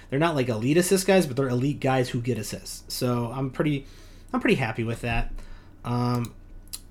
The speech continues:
LeBron's up on the board. LeBron's also a really good assist guy,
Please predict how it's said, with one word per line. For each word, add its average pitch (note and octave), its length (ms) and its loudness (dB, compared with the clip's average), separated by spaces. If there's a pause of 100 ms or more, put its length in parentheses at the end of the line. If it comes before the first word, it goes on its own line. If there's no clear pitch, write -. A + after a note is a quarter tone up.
(1500)
LeBron's G3 500 8
up G3 120 8
on F#3 120 10
the E3 60 8
board. D3 320 4
LeBron's D#3 380 4
also D3 280 4
a C3+ 40 4
really C3 240 4
good B2 180 2
assist B2 320 -2
guy, A2+ 360 -2